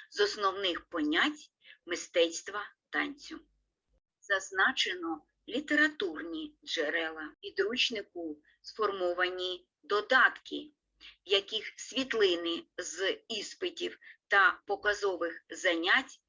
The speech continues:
студентів кафедри хореографії Інституту сучасного мистецтва Національної академії керівних кадрів культури і мистецтв. Наведені посилання на відеоформат.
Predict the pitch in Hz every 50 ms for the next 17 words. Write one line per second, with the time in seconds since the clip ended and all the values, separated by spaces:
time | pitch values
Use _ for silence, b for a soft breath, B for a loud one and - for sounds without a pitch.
0 | B B B B B _ _ _ - - - 214 208 - 208 196 190 175 151 175
1 | 156 - - 180 170 170 - 160 151 151 165 165 - - 170 165 165 160 - -
2 | 190 190 226 294 302 - 185 165 160 156 151 - - - - _ _ 196 196 208
3 | - 220 214 226 226 - 202 202 - 202 202 - - 180 180 - - - 165 165
4 | 170 151 156 156 147 - - 175 208 254 - - - - 170 151 B B B B
5 | B _ 180 185 - - 175 170 170 165 160 160 156 156 156 151 - 160 156 -
6 | 156 151 139 160 165 190 220 226 220 214 233 B B B B B - 165 165 170
7 | 165 160 151 - - 156 156 156 151 170 180 190 - _ - 165 151 - - 151
8 | 147 147 147 156 165 - _ _ _ _ - 156 156 151 156 165 165 - - _
9 | 139 143 143 - - - _ _ _ _ _ B B B B B B B 185 185
10 | 170 196 190 175 - 196 190 196 190 - - _ - 202 202 - - 220 - 220
11 | 233 254 247 240 220 185 160 165 151 151 B B B B _ - 190 202 202 202
12 | 202 226 247 247 240 - 170 156 147 135 - - - 165 156 151 151 156 151 147
13 | 143